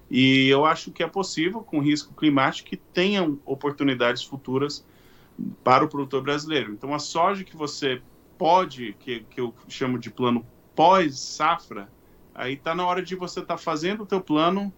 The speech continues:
de comercialização pós-safra. Quais são os seus objetivos de preço? Até quando você tá disposto a segurar essa soja? É, qual que é a tua estratégia? Você vai travar Chicago e, e prêmio separado? Vai vender só no base,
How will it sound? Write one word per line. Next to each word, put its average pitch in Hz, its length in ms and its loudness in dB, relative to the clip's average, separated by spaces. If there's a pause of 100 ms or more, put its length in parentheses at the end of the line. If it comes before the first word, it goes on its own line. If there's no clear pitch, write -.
de - 100 -20
comercialização 143 800 0
pós-safra. 151 680 2
Quais 127 240 -4
são 135 140 -4
os 123 80 -6
seus 123 180 -6
objetivos 117 520 -4
de 110 80 -10
preço? 147 600 4 (380)
Até 127 320 2
quando 135 340 -2
você 120 240 -12
tá 117 140 -6
disposto 117 460 -8
a - 20 -6
segurar 107 380 -2
essa - 200 -6
soja? 135 680 0 (480)
É, 110 240 -6
qual 110 240 -4
que 139 80 -8
é 147 40 -2
a 143 40 -12
tua 135 280 -2
estratégia? 127 760 -2
Você 98 220 -10
vai 107 400 -4 (120)
travar 113 420 0
Chicago 113 760 -2
e, 107 220 -6 (440)
e - 80 -10
prêmio 113 340 2
separado? 139 720 2
Vai 117 140 -10
vender 110 300 -12
só 117 480 -8 (280)
no 113 160 -8
base, 110 440 -4